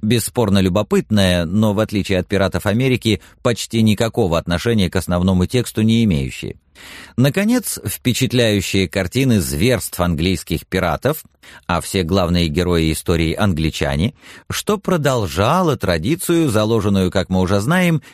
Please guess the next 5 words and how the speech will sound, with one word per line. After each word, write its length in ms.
лёгкой 500
рукой 460
испанского 920
переводчика 920
Эксквемелина. 840